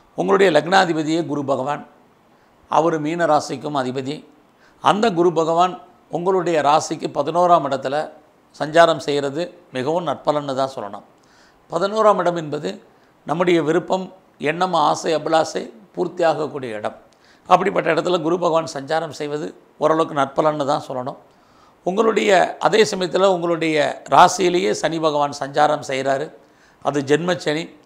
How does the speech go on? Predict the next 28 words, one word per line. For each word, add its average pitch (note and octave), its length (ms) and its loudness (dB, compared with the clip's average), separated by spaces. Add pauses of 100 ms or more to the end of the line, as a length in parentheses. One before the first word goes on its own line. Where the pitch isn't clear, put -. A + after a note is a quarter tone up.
(360)
ஆக, F3 180 6 (120)
எந்த F3 180 0
அளவுக்கு F#3 340 2
லாபம்னோ F3 480 6
அந்த D3 140 -2
அளவுக்கு F3 320 0
சமயத்துல D#3 360 0 (400)
மனக்குழப்பங்களும் E3 880 0 (300)
மன D#3 180 2 (100)
கிளேசங்களும் F3 520 -2
உங்களுக்கு D3 280 -4
அடிக்கடி D#3 320 -4
இருந்துக்கிட்டே C#3+ 500 -6
இருக்கும். C#3 280 -10 (600)
உங்களுடைய G3+ 800 0
ராசிக்கு E3+ 420 2
ரெண்டாம் F3 300 2
அதிபதியான D#3 560 -4
சனி E3+ 240 -2
லக்னத்திலே D#3+ 460 -2
இருக்காரு. D3 300 0 (560)
ரெண்டாம் F#3 300 4
இடம் G3+ 160 4
நீங்க E3 120 -6 (100)
கஷ்டப்பட்டு F3 440 0
உழைச்சு E3 240 -2 (120)
சம்பாதிக்கக்கூடிய D3+ 680 -4
சம்பாத்தியம். D3 480 -2